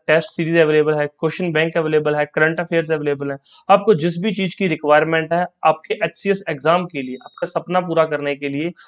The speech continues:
तो आपको वो चीज उस हिसाब से आपको अवेलेबल करवा दी जाएगी, और according to एचसीएस एग्जाम ही अवेलेबल करवाई जाएगी। ठीक है, तो अगर आपको चाहिए तो आप लोग हमें WhatsApp पे कॉन्टैक्ट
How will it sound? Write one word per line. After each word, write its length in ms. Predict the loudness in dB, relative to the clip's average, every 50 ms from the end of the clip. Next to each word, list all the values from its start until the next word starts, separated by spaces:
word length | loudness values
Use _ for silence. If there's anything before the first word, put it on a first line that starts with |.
| _ _ 2
तो 40 | 2
आपको 240 | 2 4 4 2 4
वो 140 | 4 4 4
चीज 240 | 2 0 -2 -4 -4
उस 140 | -6 -6 -4
हिसाब 240 | -2 2 2 2 2
से 120 | 2 -2
आपको 200 | -4 -2 0 0
अवेलेबल 380 | 0 0 2 2 2 0 0 -2
करवा 280 | -2 -2 0 2 0 0
दी 160 | 0 -2 -4
जाएगी, 360 | -4 -4 -4 -4 -6 -10 -12 -12 _ _ _ 2
और 140 | 4 6 6
according 400 | 4 4 4 4 4 4 2 0
to 140 | -2 0 0 0
एचसीएस 320 | -2 0 -2 -2 0 0
एग्जाम 300 | 0 -2 0 2 0 2 2
ही 140 | 0 -2 -2
अवेलेबल 360 | -2 0 0 0 -2 -2 -4 -8
करवाई 280 | -10 -10 -10 -10 -12 -8
जाएगी। 280 | -6 -6 -6 -8 -10 -16 _ _
ठीक 180 | -4 -4 0 0
है, 100 | 0 -2 -2 -6 _ _ _ -4
तो 60 | -2
अगर 100 | 2 2
आपको 200 | 2 2 0 -6
चाहिए 240 | -4 -2 -2 0 0
तो 80 | 0 0
आप 160 | -2 0 -2
लोग 120 | -2 -2
हमें 200 | -2 -4 -4 -6 -8 -12 _ -6
WhatsApp 320 | -6 -6 -6 -10 -10 -4 -4
पे 60 | -4
कॉन्टैक्ट 360 | -2 -2 -4 -4 -4 -6 -6